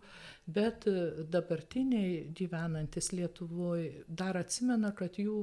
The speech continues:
protėviai atvyko iš, e, Sovietų Sąjungos, reiškia,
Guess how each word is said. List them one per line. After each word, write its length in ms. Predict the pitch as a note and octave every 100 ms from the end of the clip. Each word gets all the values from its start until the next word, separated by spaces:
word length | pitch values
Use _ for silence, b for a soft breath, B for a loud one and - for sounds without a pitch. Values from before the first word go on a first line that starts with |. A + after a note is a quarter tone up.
| G#3
protėviai 640 | F3+ F3+ - G3+ F#3 F3+
atvyko 560 | F3 F#3+ F#3+ - F3+ F3
iš, 260 | F3 D#3+ - - F3+
e, 160 | E3+ E3+ E3+ B B B B B B
Sovietų 560 | D#3+ - F#3 F#3 F3 -
Sąjungos, 640 | - C#3 G#2+ G2 A#2+ -
reiškia, 440 | D#3 D3 - -